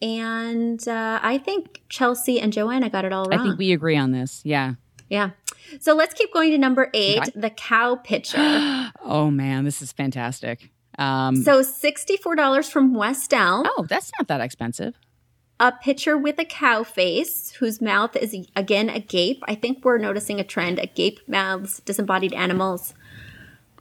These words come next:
Speaker 1: Um,
Speaker 2: What you did not, you, what you, uh, failed to mention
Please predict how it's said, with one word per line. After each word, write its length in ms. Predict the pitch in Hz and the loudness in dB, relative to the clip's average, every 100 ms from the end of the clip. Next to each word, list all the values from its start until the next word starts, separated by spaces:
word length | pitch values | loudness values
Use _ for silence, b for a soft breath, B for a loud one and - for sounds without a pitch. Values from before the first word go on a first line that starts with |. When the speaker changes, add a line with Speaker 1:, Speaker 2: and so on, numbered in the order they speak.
| _ | _
Speaker 1:
Um, 460 | 170 165 165 165 185 | 0 2 2 2 2
Speaker 2:
What 100 | 196 | 2
you 140 | 202 | 2
did 200 | 170 202 208 | 0 0 0
not, 340 | 202 262 226 - - _ | 2 2 0 -6 -20 _
you, 140 | 175 165 | -8 -6
what 180 | 165 165 | -6 -4
you, 160 | 156 | -2
uh, 160 | 147 139 | 0 -2
failed 240 | 226 269 | -2 -4
to 80 | 226 | -4
mention 440 | 139 131 127 139 | -4 -4 -4 -4